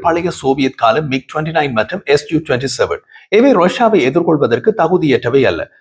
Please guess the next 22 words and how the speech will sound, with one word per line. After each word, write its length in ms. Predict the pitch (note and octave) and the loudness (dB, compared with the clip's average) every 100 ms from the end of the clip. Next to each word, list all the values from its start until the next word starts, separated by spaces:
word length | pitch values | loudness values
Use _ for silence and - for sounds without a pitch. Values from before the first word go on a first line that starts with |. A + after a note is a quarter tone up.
| _ | _
ஆனால் 360 | G2 A2 C#3+ G#3 | 0 2 4 2
காலத்தால் 580 | - E3+ F#3+ F#3 C3+ C3 | 2 2 2 2 0 2
பழுதாகி 440 | C3 D#3 D#3 B2 F3+ C#3 | 0 2 2 2 0 2
பராமரிப்புக்கு 680 | C3+ E3+ E3 D3+ D#3 E3 D#3+ | 2 2 0 0 0 2 0
ரஷ்ய 240 | - A2+ | 0 -4
உதிரி 220 | B2+ D#3+ D#3 | 0 0 2
பாகங்கள் 420 | C3 C3+ C3 A#2 | 0 0 -6 -2
தேவைப்படும் 500 | E3+ F#3 F#3 D#3 C#3 A#2+ | 0 0 0 0 -2 0
விதத்தில் 340 | - G3 F3+ | 0 0 0
வடிவமைக்கப்பட்டவை. 880 | C#3 E3 D#3 A2+ D3+ - G#2 - - _ _ - G#3 | 2 0 0 -2 -2 -6 -4 -6 -8 _ _ -6 2
ஒரு 120 | A3 | 2
நாட்டின் 420 | G3 A#3 D4 A3+ F3+ | 4 4 2 2 2
விமானப்படை 460 | E3+ E3 D#3+ F3 G3+ | 2 0 0 0 2
இது 80 | F#3 | 2
போல 160 | F3+ C#3+ | 2 0
எதிரியின் 340 | A#2+ E3 E3+ B2 | 0 -2 -2 0
வர்த்தகத்தையே 500 | A#2+ - E3+ D#3+ D3 A#2 | -2 -2 -4 0 2 2
நம்பி 180 | A#2+ C3 | 0 2
வாழ 180 | A#2+ B2+ D3+ | 2 2 0
முடியாது. 380 | A#2+ F#2+ D2+ - _ _ A2 | 0 0 -2 -4 _ _ -8
இதுதான் 340 | A2+ A#2+ E3 F#3+ C#3 | -2 2 2 0 -4
உக்ரைன் 280 | - E3 | 0 0